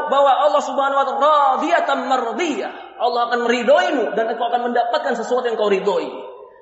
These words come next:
Ketika dia mendengar janji malaikat ini, seolah-olah dia langsung ingin keluar dari jiwanya. Maka dikatakan, jiwa seorang muslim ketika keluar dari ruhnya, ketika keluar dari tubuhnya, bagaikan tetes air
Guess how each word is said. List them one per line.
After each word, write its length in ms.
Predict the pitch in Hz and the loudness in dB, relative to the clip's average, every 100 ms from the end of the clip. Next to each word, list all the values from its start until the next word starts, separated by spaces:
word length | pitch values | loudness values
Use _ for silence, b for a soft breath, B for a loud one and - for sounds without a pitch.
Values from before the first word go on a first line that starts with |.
| _ | _
Ketika 320 | 180 247 240 | -12 -8 -4
dia 160 | 220 208 | 2 2
mendengar 480 | 202 202 214 196 175 | 2 0 0 0 -2
janji 240 | 180 175 | -4 -6
malaikat 400 | 175 170 170 170 | -6 -4 -4 -6
ini, 240 | 165 151 135 - - - | -8 -10 -12 -16 -20 -6
seolah-olah 400 | 143 190 190 190 | 0 4 4 4
dia 160 | 196 | 4
langsung 400 | 208 202 196 190 | 4 0 -4 -6
ingin 160 | 185 175 | -6 -6
keluar 320 | 190 190 170 | 0 0 0
dari 160 | 156 135 | -4 -4
jiwanya. 560 | 143 131 127 - - - _ | -8 -8 -10 -16 -20 -20 _
Maka 240 | 160 170 | -6 -2
dikatakan, 560 | 160 160 156 147 135 113 - - - - 123 | -2 -2 -2 -4 -6 -8 -14 -18 -20 -20 -12
jiwa 320 | 160 180 165 | -4 -2 -2
seorang 320 | 156 156 156 | -2 -2 -2
muslim 480 | 170 - 156 139 135 - - - | -6 -8 -8 -8 -10 -16 -20 -8
ketika 400 | 156 165 170 - | -6 -2 -2 0
keluar 320 | 175 190 - | 2 2 2
dari 160 | 175 175 | 0 0
ruhnya, 560 | 196 202 139 131 - - - | 2 2 -2 -8 -12 -18 -8
ketika 240 | - 131 180 | -6 -4 -2
keluar 240 | 202 190 | 0 0
dari 160 | 180 180 | -2 -4
tubuhnya, 480 | 185 214 165 131 - - - - | -4 -4 -6 -8 -12 -20 -20 -2
bagaikan 640 | 156 156 214 220 190 180 | 0 2 2 0 -4 -4
tetes 400 | 175 170 165 - - | -6 -4 -6 -6 -2
air 560 | 170 151 143 131 - | -2 0 -4 -6 -10